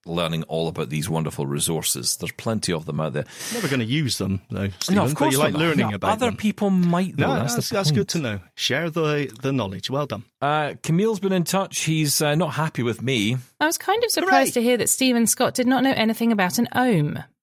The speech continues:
Speaker 3: After all, he has been in the broadcasting business for a while. An
Speaker 2: Uh,
Speaker 3: ohm is the measure of
Speaker 2: hmm.
Speaker 3: impedance of a speaker.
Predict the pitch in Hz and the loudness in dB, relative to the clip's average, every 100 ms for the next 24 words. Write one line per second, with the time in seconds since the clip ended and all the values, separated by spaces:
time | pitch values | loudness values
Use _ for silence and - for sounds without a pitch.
0 | _ - 262 285 294 208 214 247 339 - | _ -2 0 2 4 4 2 2 0 2
1 | 381 302 262 262 262 - 175 - 170 170 | 2 4 4 2 2 0 0 2 2 4
2 | 170 156 - 147 175 240 147 147 131 _ | 4 2 2 2 4 2 2 -2 -6 _
3 | _ _ _ _ - 254 285 262 202 233 | _ _ _ _ 0 2 4 6 4 4
4 | 220 247 208 180 196 196 202 240 254 160 | 2 4 4 4 2 4 2 4 2 2
5 | 165 196 214 294 269 - 135 | 0 0 0 0 0 0 -2